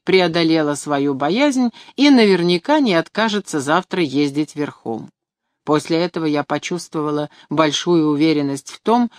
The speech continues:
что мне удастся сделать из нее наездницу. Мы уже возвращались, когда она вдруг рассмеялась.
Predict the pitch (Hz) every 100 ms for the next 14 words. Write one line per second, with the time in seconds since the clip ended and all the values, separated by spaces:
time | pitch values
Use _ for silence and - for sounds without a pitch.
0 | - - 233 247 285 269 226 220 233 -
1 | 226 175 143 175 185 - 160 147 147 135
2 | 139 151 - 147 139 131 123 110 113 -
3 | - - _ _ _ _ _ _ _ _
4 | - 160 170 151 180 165 151 156 156 -
5 | 277 151 - - _ _ _ - 160 156
6 | 185 190 180 170 170 196 - 175 - 185
7 | 175 156 120 110 - -